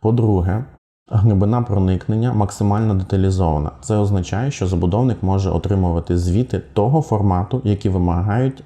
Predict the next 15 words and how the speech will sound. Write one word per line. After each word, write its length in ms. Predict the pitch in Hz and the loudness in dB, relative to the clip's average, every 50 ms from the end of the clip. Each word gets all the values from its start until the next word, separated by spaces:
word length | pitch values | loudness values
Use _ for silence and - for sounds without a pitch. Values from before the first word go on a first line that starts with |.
| - - | -12 -8
зараз 600 | - 98 95 101 101 95 92 87 87 - - - - | -6 -4 -2 0 0 0 0 0 -2 -4 -4 -8 -8
його 300 | - 90 92 90 101 101 | -4 -2 -2 0 0 0
бізнес-процеси. 920 | 101 101 90 87 92 95 - - 92 95 - - - 76 - - - - - - - - _ - - - - - - - _ - | 0 0 0 0 -2 -4 -4 -6 -6 -6 -6 -6 -8 -8 -8 -10 -12 -16 -20 -20 -20 -20 _ -20 -20 -20 -20 -20 -20 -20 _ -4
По-третє, 560 | 123 131 - 113 104 92 92 - - 113 - - - | -4 -2 -2 -2 -2 -2 -2 -2 -4 -6 -8 -8 -8
економія 540 | - - - 101 98 113 127 127 117 110 107 | -6 -4 -2 0 0 2 2 2 0 0 -2
часу 460 | 104 - - 90 87 87 - - 147 | -4 -4 -2 -2 -2 -2 -2 -4 -4
та 160 | 147 - 101 95 | -2 -2 0 0
жодної 460 | 95 98 101 101 110 107 101 101 98 | 2 2 0 0 0 0 0 0 0
рутини. 420 | 101 98 - - 92 80 78 - - | 0 -2 -2 -2 -2 -2 -2 -2 0
Не 120 | 98 107 | -2 -2
потрібно 440 | 107 - 117 - 131 139 127 110 98 | 0 -2 -2 0 0 0 2 2 0
зводити 460 | 90 95 98 110 107 101 90 - 90 | 0 0 0 0 0 0 -2 -2 -2
дані 360 | 85 87 95 98 98 95 90 85 | -2 -2 0 0 0 0 0 0
вручну, 640 | 82 82 90 87 82 - - 107 104 117 127 131 131 - - - - | 0 0 -2 -2 -2 -2 -2 -2 0 0 0 0 -2 -8 -14 -20 -18
шукати 840 | - - - 92 - - 107 107 101 - 98 92 90 85 82 - - | -10 -6 -6 -4 -2 0 0 0 0 0 -2 0 0 0 0 -2 -4